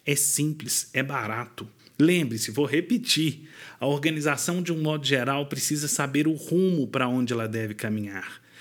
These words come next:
ter clareza sobre o que é mais importante e até quando deve chegar. Dez frases normalmente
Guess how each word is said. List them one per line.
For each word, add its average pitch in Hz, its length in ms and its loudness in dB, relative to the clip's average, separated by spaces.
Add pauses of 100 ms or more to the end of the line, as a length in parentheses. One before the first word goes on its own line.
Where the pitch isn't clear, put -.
(220)
ter 151 220 4
clareza 143 500 2
sobre 139 260 0
o - 40 -12
que 143 100 -2
é 131 60 2
mais 139 320 2
importante 135 760 -2 (300)
e 180 80 6
até 180 220 0
quando 208 340 2
deve 180 220 0
chegar. 131 580 -2 (320)
Dez 147 360 4
frases 143 520 -2
normalmente 147 880 -2